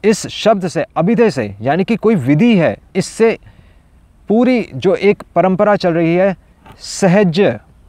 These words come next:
प्रकट सहज, जो भगवान को बहुत ही समझते हैं कि हमने सरलता से पा लिया और हमें तो प्रेम का अनुभव हो गया,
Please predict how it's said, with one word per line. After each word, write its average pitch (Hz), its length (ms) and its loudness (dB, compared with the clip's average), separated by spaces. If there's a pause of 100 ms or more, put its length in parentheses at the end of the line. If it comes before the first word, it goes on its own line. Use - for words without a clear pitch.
(680)
प्रकट 196 280 0
सहज, 165 400 0 (540)
जो 180 100 0
भगवान 170 380 0
को 202 100 0
बहुत 165 320 -2
ही 220 160 -2 (420)
समझते 180 380 -2
हैं 208 120 0
कि 196 60 -2
हमने 190 260 0
सरलता 185 380 0
से 196 100 -2
पा 165 160 0
लिया 156 180 0
और 170 80 2
हमें 160 240 -2
तो 196 80 -2
प्रेम 190 280 -2
का 185 100 -2
अनुभव 165 240 -2
हो 123 120 -6
गया, 107 160 -12